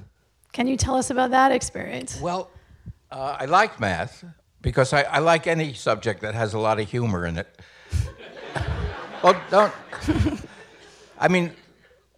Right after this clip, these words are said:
Speaker 2: as a kid, you start out and somebody tells you a little bit about something called negative numbers. Now, that's not serious. <laughs>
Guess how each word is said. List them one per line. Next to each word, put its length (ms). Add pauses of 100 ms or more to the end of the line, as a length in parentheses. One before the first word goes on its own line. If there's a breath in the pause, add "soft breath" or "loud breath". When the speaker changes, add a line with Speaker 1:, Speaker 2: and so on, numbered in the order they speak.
Speaker 2:
as 200
a 40
kid, 320
you 140
start 300
out 180
and 80
somebody 340
tells 360
you 200 (960 soft breath)
a 60
little 220
bit 120
about 320
something 360
called 240
negative 500
numbers. 400
Now, 160
that's 260
not 240
serious. 600
<laughs> 40